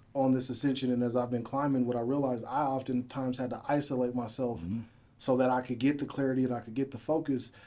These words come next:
Speaker 1: But as I'm doing that, I'm realizing that there's people that are rooting for me, that were there for me when I started,
Speaker 2: Yeah.
Speaker 1: that we,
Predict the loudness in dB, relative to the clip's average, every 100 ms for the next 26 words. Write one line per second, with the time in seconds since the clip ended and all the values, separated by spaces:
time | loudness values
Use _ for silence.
0 | -8 0 2 4 2 4 4 6 4 4
1 | 4 4 4 2 2 2 2 2 -2 -2
2 | -6 -4 -2 0 -2 0 2 4 2 0
3 | 0 0 0 -2 -4 0 0 0 2 2
4 | 4 2 -2 -2 2 4 2 -2 -6 -4
5 | -4 -2 2 4 2 -6 -20 -14 4 6